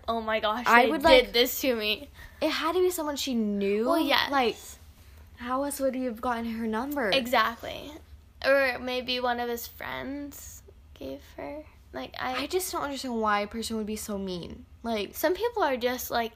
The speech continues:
Speaker 1: out to make people feel worthless.
Speaker 2: No,
Speaker 1: Actually,
Speaker 2: seriously,
Speaker 1: though.
Speaker 2: though. Because he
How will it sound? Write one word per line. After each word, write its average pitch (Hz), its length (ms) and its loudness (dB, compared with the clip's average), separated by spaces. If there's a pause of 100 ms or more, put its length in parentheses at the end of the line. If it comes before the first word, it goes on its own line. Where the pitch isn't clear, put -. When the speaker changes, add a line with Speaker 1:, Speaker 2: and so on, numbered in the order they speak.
Speaker 1:
out 226 300 0
to 247 140 -6
make 220 280 -6
people 226 320 -6
feel 220 340 -8 (180)
worthless. - 760 -12 (420)
Speaker 2:
No, 240 80 8
Speaker 1:
Actually, 240 420 0
Speaker 2:
seriously, 262 480 0
Speaker 1:
though. 185 140 -4
Speaker 2:
though. - 180 -6 (600)
Because 247 360 -2
he 254 220 -6